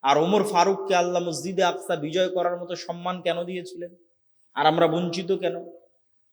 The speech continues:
আমরা ইসলাম থেকে, পবিত্র কোরআন থেকে বহু দূরে চলে গেছি। আমল, আখলাক, আকীদা, সেই আলোচনায় আমি এখনই কিছুক্ষণের মধ্যে ঢুকবো। তার আগে সালাহুদ্দিন আইয়ুবী রাহিমাহুল্লাহর কথাটাও বলে নিই।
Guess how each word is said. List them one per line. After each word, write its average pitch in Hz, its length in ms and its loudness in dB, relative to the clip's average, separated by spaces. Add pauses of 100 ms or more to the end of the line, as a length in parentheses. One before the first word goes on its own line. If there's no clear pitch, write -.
(140)
আমরা 143 280 -2
ইসলাম 151 560 0
থেকে, 135 300 -6
পবিত্র 135 480 -8
কোরআন 135 440 -2
থেকে - 220 -10
বহু 247 520 -2
দূরে 180 220 -2
চলে 165 240 -4
গেছি। 127 580 -10 (340)
আমল, 143 460 -4
আখলাক, 139 460 0
আকীদা, 143 800 0 (460)
সেই 151 200 -2
আলোচনায় 143 440 0
আমি 139 160 -2
এখনই 151 280 -4
কিছুক্ষণের 147 500 -10
মধ্যে 135 220 -6
ঢুকবো। 117 520 -8 (260)
তার 139 120 2
আগে 139 340 0
সালাহুদ্দিন 160 680 4
আইয়ুবী 151 340 -2
রাহিমাহুল্লাহর 135 580 -4
কথাটাও 120 340 -4
বলে 98 200 -10
নিই। - 440 -20